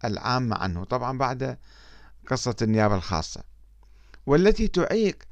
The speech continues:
تحقيق العدالة والحرية والديمقراطية والمساواة في المجتمعات الشيعية، وتمنع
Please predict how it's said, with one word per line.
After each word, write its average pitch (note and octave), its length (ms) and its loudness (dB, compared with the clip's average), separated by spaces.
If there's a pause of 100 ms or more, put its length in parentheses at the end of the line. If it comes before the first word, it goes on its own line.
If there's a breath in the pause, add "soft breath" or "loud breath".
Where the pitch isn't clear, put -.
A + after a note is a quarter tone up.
(300)
تحقيق - 420 0
العدالة B2+ 600 2
والحرية A2+ 600 -2
والديمقراطية G#2 880 -2
والمساواة G#2 760 2 (580 soft breath)
في D#3 100 0
المجتمعات B2 640 0
الشيعية، F#2 600 -2 (880)
وتمنع G3+ 560 6